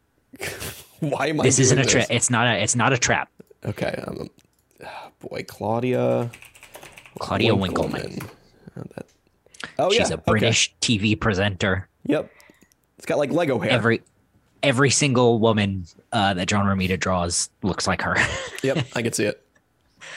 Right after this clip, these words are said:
Speaker 2: Flat bangs straight across.
Speaker 1: Yep.
Speaker 2: Just, just about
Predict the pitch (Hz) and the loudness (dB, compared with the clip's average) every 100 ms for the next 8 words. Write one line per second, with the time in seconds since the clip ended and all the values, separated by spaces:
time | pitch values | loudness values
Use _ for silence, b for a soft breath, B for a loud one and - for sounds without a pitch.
0 | B B - - 117 120 127 117 117 117 | B B -10 -6 0 0 0 0 0 2
1 | 117 - - 123 117 - 117 104 104 - | 2 0 2 2 2 2 2 4 2 -2
2 | - _ _ 127 127 151 - - - 160 | -4 _ _ -4 -4 -4 -10 -18 -2 4
3 | 160 165 160 143 - - _ _ _ - | 6 6 6 2 -2 -8 _ _ _ 2
4 | 175 175 - 165 156 151 | 4 4 4 6 6 4